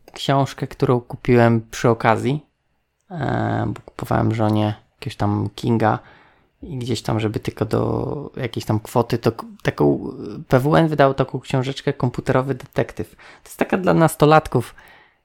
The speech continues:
chyba, przynajmniej zakładam, że dla nastolatków, jakaś taka opowieść, e,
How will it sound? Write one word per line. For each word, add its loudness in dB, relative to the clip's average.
chyba, 2
przynajmniej 0
zakładam, 0
że 2
dla 0
nastolatków, -4
jakaś -12
taka -2
opowieść, -2
e, 0